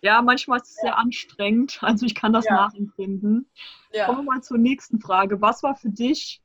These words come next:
Speaker 1: in Kuba die größte Herausforderung?
Speaker 2: <laughs> Wahrscheinlich genau das, den Männern dazu widerstehen. <laughs>
Speaker 1: Ja, das Lindos,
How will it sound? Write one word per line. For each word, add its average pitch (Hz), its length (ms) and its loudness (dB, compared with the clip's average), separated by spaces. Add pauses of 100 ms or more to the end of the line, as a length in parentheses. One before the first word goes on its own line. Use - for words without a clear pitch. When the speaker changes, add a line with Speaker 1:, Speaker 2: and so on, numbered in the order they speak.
Speaker 1:
in 220 140 4
Kuba 254 440 4
die 214 140 -2
größte 226 420 -2
Herausforderung? 180 1300 -2 (3250)
Speaker 2:
<laughs> - 0 -
Wahrscheinlich 277 720 2
genau 196 340 0
das, 208 300 -6
den 190 180 -4
Männern 175 300 -2
dazu 180 340 -2
widerstehen. 226 840 -4
<laughs> 381 60 -6 (2750)
Speaker 1:
Ja, 285 180 4
das 277 160 0
Lindos, 294 920 4